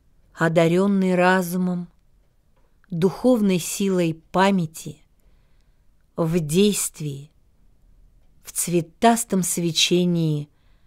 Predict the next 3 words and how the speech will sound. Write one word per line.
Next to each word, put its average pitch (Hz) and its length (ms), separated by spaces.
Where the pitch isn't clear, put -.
добродушия 165 1300
великого 180 1000
солнца. 190 880